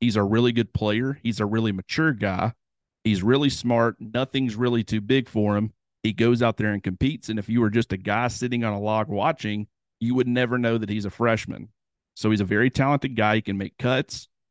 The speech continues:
He can make you miss. He's got some power, good speed. He's a good receiver. So he's done a really, really good job all spring.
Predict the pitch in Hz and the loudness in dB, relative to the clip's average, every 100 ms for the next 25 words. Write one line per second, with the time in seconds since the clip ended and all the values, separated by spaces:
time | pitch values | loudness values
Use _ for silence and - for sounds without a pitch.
0 | - 113 104 104 104 95 98 127 135 107 | -8 -2 2 4 4 0 0 0 0 -2
1 | 101 98 - - - 135 127 127 127 127 | -2 -2 -2 -4 -2 0 2 2 0 -4
2 | - 101 92 - 131 131 131 127 127 _ | -6 -6 -6 -6 0 2 4 2 -2 _
3 | _ - 104 101 104 95 90 - 135 135 | _ -2 -2 0 0 0 -2 -2 0 2
4 | 127 127 135 _ _ - 117 113 123 98 | 2 0 -2 _ _ 0 0 2 0 0
5 | 98 117 123 120 120 120 107 - 113 101 | 0 0 0 0 0 -2 -6 -6 -6 -2
6 | 110 104 104 - - 101 95 - - 110 | 0 0 -2 -4 -4 -4 -2 -6 0 0
7 | - - | 0 -6